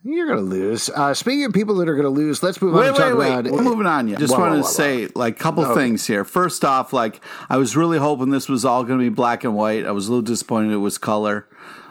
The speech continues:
Speaker 2: Um, the original ones were black and white and really well done. Uh, but the coloring is cool, I guess. And, uh, I was really kind of heartbroken by this issue. This is, like,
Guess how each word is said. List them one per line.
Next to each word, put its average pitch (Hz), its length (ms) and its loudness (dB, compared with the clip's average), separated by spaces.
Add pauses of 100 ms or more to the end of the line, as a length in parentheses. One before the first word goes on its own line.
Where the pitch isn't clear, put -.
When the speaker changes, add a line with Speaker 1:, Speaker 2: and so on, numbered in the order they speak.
(140)
Speaker 2:
Um, 98 600 -4
the 110 80 -6
original 110 500 -2
ones 107 380 -2
were 104 140 -2
black 101 360 -4
and 104 140 -4
white 98 260 -4
and 98 140 -6
really 104 260 -2
well 98 280 -4
done. 95 500 -6 (100)
Uh, 101 320 -4 (160)
but 143 340 0
the 120 180 -6
coloring 135 420 -2
is 120 160 -2
cool, 113 440 -4 (200)
I 107 100 -4
guess. 113 380 -2 (440)
And, 127 480 0
uh, 123 340 0 (100)
I 151 260 0 (800)
was 147 280 0
really 175 680 2
kind 165 320 -2
of 156 300 -4 (320)
heartbroken 165 760 -2
by 143 200 0
this 143 180 -4
issue. 143 440 -2
This 135 280 -4
is, 170 220 -4
like, 151 360 -2